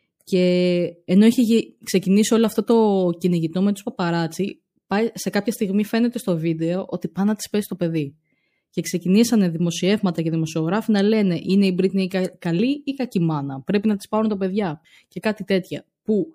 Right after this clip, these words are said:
βλέπεις ακόμα μια φορά ότι τα media ξεπερνάνε το όριο.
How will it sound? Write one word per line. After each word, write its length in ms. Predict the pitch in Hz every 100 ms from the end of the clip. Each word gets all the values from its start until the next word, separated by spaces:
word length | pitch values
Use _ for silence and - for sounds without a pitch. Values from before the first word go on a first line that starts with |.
| _ _ _
βλέπεις 380 | 185 226 - -
ακόμα 360 | 208 - 233
μια 180 | 247 247
φορά 320 | 247 226 196
ότι 180 | 208 214
τα 200 | 202 185 180
media 440 | 170 160 160 156 - - _ _ _ _ _ _
ξεπερνάνε 600 | - 208 208 214 233 285
το 100 | 247
όριο. 500 | 220 196 156 143